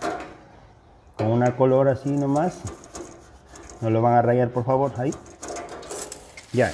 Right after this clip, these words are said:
Y esta raya lo vamos a hacer coincidir con la raya del centro de la ventana. Ahí. Ahí está, miren. Lo pegamos bien al fondo.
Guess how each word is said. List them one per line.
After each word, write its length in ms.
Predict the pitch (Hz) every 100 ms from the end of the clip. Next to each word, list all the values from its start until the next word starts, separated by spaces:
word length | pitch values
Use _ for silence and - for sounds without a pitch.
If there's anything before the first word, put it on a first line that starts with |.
| -
Y 160 | 143
esta 260 | 208 208 214
raya 320 | 190 175 165
lo 120 | 165
vamos 240 | 139 139 135
a 20 |
hacer 200 | 151 151
coincidir 500 | 151 151 135 139 160
con 160 | 156 147
la 80 |
raya 480 | 123 117 135 135 -
del 300 | - 113 139
centro 400 | - 110 113 127
de 80 | 131
la 80 | 92
ventana. 480 | 107 113 170 165 104 - -
Ahí. 200 | 95 123 - - - - - _ _ - - _ _ _ - -
Ahí 100 | 104
está, 220 | 107 -
miren. 260 | 98 85 - - - - - - - - -
Lo 160 | 117 107
pegamos 420 | 110 127 147 135
bien 140 | 139 147
al 80 |
fondo. 400 | 143 165 151 180